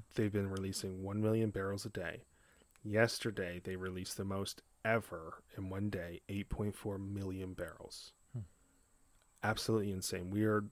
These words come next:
Speaker 1: past the lowest level since nineteen eighty-four, which is ironic that it's that year.
Speaker 2: Mm-hmm.
Speaker 1: Read the book.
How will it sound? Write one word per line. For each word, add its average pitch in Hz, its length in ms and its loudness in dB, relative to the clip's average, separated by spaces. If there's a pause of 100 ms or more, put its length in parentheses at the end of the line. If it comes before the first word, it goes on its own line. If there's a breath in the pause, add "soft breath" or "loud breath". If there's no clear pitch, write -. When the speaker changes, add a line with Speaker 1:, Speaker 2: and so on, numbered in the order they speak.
(120)
Speaker 1:
past - 520 -2
the 123 100 6
lowest 107 400 2
level 98 340 -2
since - 320 -4
nineteen 98 320 -6
eighty-four, 95 580 -6
which 110 220 0
is 104 100 4
ironic 95 540 0
that - 120 -6
it's - 180 -10
that 92 240 -6
year. 87 300 -10 (100)
Speaker 2:
Mm-hmm. 110 140 -4 (240)
Speaker 1:
Read 113 220 8
the 117 60 4
book. 98 380 0